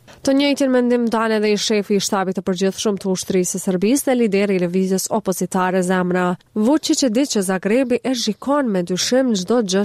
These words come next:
që vjen nga Budapesti në sundimin e Orbanit, prandaj po i kthen një farë nervozizmi Kroacisë, vlerësoi Zdravko Ponoš. Qeveria hungareze e drejtuar nga Viktor Orban prej vitesh është aleate e presidentit të Serbisë Aleksandar Vučić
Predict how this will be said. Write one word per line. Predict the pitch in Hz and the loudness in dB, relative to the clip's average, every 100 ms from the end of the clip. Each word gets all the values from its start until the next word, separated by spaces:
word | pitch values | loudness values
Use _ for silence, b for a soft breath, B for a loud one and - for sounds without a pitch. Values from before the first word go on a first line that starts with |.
| - | 0
që | 175 | -2
vjen | 180 | -2
nga | 175 175 | 0 -2
Budapesti | 180 180 - 214 226 233 | 0 -2 0 0 2 0
në | 220 214 | 0 0
sundimin | 220 214 240 208 | 0 0 2 2
e | |
Orbanit, | 185 180 185 175 185 180 _ | 0 0 0 0 0 -2 _
prandaj | - 339 285 254 285 | -2 0 2 2 0
po | 294 | 2
i | 247 | 0
kthen | - 240 233 | 0 0 0
një | 185 | 0
farë | 185 190 | -2 2
nervozizmi | 214 190 175 196 190 180 | 2 0 0 0 0 -2
Kroacisë, | - 190 175 - 254 254 - | -4 -4 -4 0 0 0 -4
vlerësoi | 247 302 277 196 175 | 0 0 0 0 -2
Zdravko | 180 180 175 190 277 262 | 0 0 0 -2 -4 -2
Ponoš. | 190 180 180 175 - - B B B B - | -2 0 2 0 -2 -8 B B B B -4
Qeveria | 254 226 247 233 | 0 2 2 2
hungareze | 247 226 214 226 254 254 | 2 2 2 2 2 0
e | 214 | 0
drejtuar | 208 208 240 240 214 | 0 0 0 0 2
nga | 196 | 0
Viktor | 185 190 190 - | 0 -2 -4 -2
Orban | 190 180 180 175 190 | 0 0 -2 -2 0
prej | 269 | 0
vitesh | 214 247 214 190 | 2 0 0 -2
është | 185 - | -2 -2
aleate | 180 170 175 185 | 0 0 0 0
e | 180 | -2
presidentit | 190 - 180 180 185 180 | -4 -4 0 0 0 -2
të | 180 | -2
Serbisë | 196 175 214 254 254 | -2 0 0 0 0
Aleksandar | 226 - 233 233 208 | -2 -2 -2 0 0
Vučić | 180 180 - 185 | 0 -2 0 -2